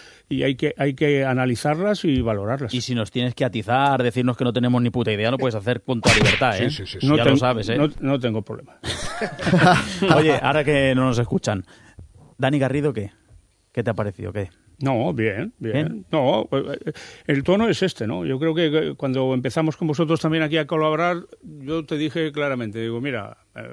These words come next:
Speaker 1: me parece que el periodismo tiene dos puntos. Uno es el profesional de investigación y tal y cual, y luego tiene otro un poco de, de analizar un poco el deporte". Y yo, mi manera de enfocar esta, esta, esta nueva etapa es desde esa visión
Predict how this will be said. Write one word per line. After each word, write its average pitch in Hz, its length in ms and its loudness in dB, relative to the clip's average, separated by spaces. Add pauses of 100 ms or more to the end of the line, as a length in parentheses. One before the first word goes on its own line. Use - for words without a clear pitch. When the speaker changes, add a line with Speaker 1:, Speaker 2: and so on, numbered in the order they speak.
(120)
Speaker 1:
me 113 120 -18
parece 113 220 -10
que 139 60 -4
el 131 60 -6
periodismo 135 440 -4
tiene 131 220 -4
dos 120 160 -4
puntos. 110 380 -6
Uno 120 220 -8
es - 180 -12 (300)
el 113 100 -8
profesional 117 680 -8
de 127 60 -8
investigación 127 800 -6
y 123 80 -8
tal 123 160 -8
y - 20 -8
cual, 151 280 -4 (320)
y - 60 -10
luego 110 200 -4
tiene 117 180 -6
otro 123 180 -6
un 123 100 -4
poco 139 360 -4 (340)
de, 113 720 -8
de 120 100 -8
analizar 104 440 -6
un 120 80 -6
poco 139 160 -4
el 107 60 -4
deporte". 110 360 -6
Y 107 220 -14
yo, 120 340 -8
mi 127 160 -8
manera 127 380 -4
de 127 60 -6
enfocar 127 500 -4
esta, 131 280 -6
esta, 143 480 -8
esta 131 220 -10
nueva 135 200 -6
etapa 139 360 -6
es 160 160 -4
desde 117 480 -6
esa 120 200 -6
visión 151 480 -2